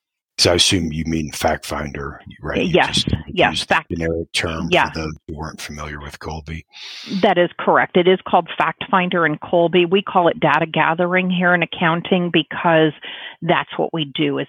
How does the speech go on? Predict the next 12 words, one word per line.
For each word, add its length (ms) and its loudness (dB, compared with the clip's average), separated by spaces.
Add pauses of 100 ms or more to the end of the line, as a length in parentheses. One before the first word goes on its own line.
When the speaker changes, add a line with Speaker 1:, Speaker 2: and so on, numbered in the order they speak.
Speaker 2:
gather 560 0
lots 480 0
of 220 0
data. 380 2 (640)
Speaker 1:
Sure, 520 2
Speaker 2:
And 260 0
Speaker 1:
sure. 320 4
Speaker 2:
so 260 2 (120)
we 260 -2
tend 360 2
to 100 0
refer 460 0